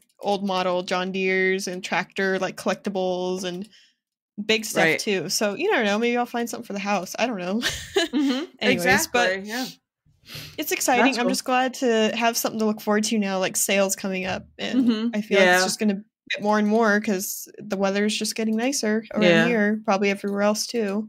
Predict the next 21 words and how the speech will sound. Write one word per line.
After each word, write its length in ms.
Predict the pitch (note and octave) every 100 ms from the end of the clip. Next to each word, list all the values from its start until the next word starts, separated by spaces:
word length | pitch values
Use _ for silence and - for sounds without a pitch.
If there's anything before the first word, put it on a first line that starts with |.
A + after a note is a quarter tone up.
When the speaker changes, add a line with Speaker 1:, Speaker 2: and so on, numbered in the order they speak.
| _
Speaker 2:
Yeah, 260 | F3+ E3 E3
I 100 | G3+
have 180 | G#3+ F#3
the 120 | F#3+
big, 500 | F3 G3+ G3 F#3+ - -
it's 160 | - -
like 160 | F3
a 40 | E3+
big 280 | F#3 F3+ - _ _
church 420 | - F#3+ F3+ F3+
school. 500 | - - - F3+ - -
It's 220 | F#3 F#3+
a 80 | E3+
school 680 | - - E3+ D3+ E3 - _ _ _ _ _ C4
Speaker 1:
Mm-hmm. 200 | C4 A3+
Speaker 2:
sale, 520 | A3+ D#3 D3+ E3 F3+ _ _ -
but 100 | D#3
it's 240 | D#3 -
like, 160 | C#3+ - _ _ _ _ _ _ _ _ _ _ _ _ _
you 100 | F#3
know, 220 | D#3+ D#3+